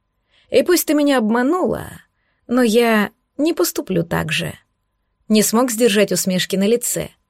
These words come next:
"Из чего ради я должна верить парочке маньяков, которые держат меня взаперти и требуют кровь?" Прищурилась она, смотря на Нея,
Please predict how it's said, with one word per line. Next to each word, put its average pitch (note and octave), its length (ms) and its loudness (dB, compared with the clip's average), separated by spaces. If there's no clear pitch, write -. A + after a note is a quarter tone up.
"Из C4 160 -2
чего C#4 240 4
ради C#4 420 0
я B3+ 140 4
должна B3 340 6
верить A#3 320 0
парочке A3+ 420 0
маньяков, F3+ 540 0
которые A#3 380 4
держат A#3 320 4
меня G#3 180 2
взаперти F#3 460 0
и G#3+ 200 -2
требуют G#3+ 460 2
кровь?" C4+ 460 -2
Прищурилась G#3+ 680 2
она, C4+ 220 0
смотря A3 420 2
на G3+ 180 2
Нея, G3+ 500 0